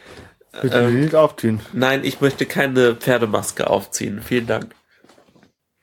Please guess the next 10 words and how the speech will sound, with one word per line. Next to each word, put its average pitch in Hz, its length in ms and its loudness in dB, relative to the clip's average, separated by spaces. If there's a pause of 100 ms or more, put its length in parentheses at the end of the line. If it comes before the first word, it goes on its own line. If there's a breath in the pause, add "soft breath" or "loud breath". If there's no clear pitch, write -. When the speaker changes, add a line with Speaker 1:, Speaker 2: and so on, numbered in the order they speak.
(3750 loud breath)
Speaker 2:
Aber 143 360 4
ich 117 140 -4
hab 151 220 -2
ja, 127 500 4
äh, 123 60 4
noch 123 280 0
was, - 340 -2
äh, 123 280 4
in 120 200 0
petto. 147 520 2